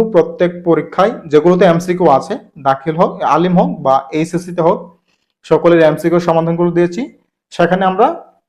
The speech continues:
অনেক, আহ, বেশি কমেন্ট পেয়েছি যে "ভাই, আমার এমসিকিউ নয়টা হয়েছে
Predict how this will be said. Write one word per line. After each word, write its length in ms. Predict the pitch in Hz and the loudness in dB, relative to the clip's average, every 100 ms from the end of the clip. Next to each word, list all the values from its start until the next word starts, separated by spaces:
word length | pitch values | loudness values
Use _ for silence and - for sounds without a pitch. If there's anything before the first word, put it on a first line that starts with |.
| _ _ - | _ _ 0
অনেক, 240 | 175 214 220 - - _ _ - | 4 4 0 -8 -20 _ _ -6
আহ, 200 | 147 143 156 | -2 0 2
বেশি 240 | 180 202 | 2 2
কমেন্ট 300 | 208 202 202 208 | 2 2 2 2
পেয়েছি 220 | 208 214 | 2 2
যে 100 | 202 | 0
"ভাই, 160 | 160 160 | 2 2
আমার 220 | 165 160 | 4 4
এমসিকিউ 380 | 160 156 175 220 320 - _ _ _ 147 | 2 0 -6 -6 -8 -14 _ _ _ 0
নয়টা 320 | 156 156 156 | 2 2 2
হয়েছে 320 | 156 156 | 2 2